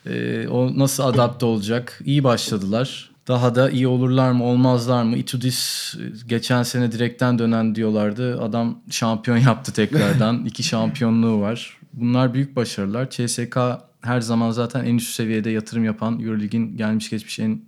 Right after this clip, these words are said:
Speaker 1: bütçeli takımı. Ee, onlar da Final Four'un önemli adaylarından.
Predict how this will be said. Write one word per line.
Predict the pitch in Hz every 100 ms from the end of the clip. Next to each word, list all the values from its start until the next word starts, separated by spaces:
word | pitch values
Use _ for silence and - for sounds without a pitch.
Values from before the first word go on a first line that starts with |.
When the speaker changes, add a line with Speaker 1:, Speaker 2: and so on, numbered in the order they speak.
| _
Speaker 1:
bütçeli | 117 123 107 104
takımı. | 107 117 107 101 - - _ _ -
Ee, | 120 -
onlar | 135 123 123 110
da | 107
Final | - 110 101
Four'un | 98 104
önemli | 104 107 104 104
adaylarından. | 95 95 92 92 95 127 147